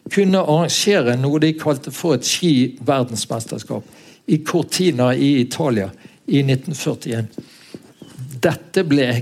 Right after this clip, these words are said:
krutt i, i forhold til norske skiløpere og skiledere. For å, å arrangere et skiverdensmesterskap når Norge var forhindret, når Norge, norske idretts-, eh,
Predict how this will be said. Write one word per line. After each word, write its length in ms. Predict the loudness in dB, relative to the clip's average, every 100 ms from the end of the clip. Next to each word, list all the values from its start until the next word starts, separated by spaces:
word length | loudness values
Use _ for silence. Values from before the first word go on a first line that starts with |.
| -4 -6
krutt 560 | -2 -2 -2 -10 -10 -4
i, 480 | 0 4 4 2 2
i 40 | 0
forhold 320 | 0 0 0
til 120 | 0 -2
norske 460 | -2 -6 -2 2 2 0 -10 -20 -12
skiløpere 720 | -2 2 4 4 2 2 2 2
og 100 | 0
skiledere. 680 | 0 0 2 2 0 -6 -10 -20 -20 _ _ -4
For 200 | 0 2
å, 160 | 4 4 2 0
å 340 | -4 -2 0 2
arrangere 640 | 0 0 0 0 2 2
et 120 | 2
skiverdensmesterskap 1200 | -2 0 2 2 0 -6 -8 -8 -8 -8 -6 -4 -2
når 240 | 0 0
Norge 480 | 2 0 0 0 2
var 200 | 4 2 0
forhindret, 680 | -4 -2 -2 -2 -6 -6 -12 -20 -20 -4
når 160 | 0
Norge, 380 | 2 0 2 2 2 -2 0
norske 400 | 0 0 2 2
idretts-, 560 | 4 0 0 -4 -2
eh, 320 | 0 2 0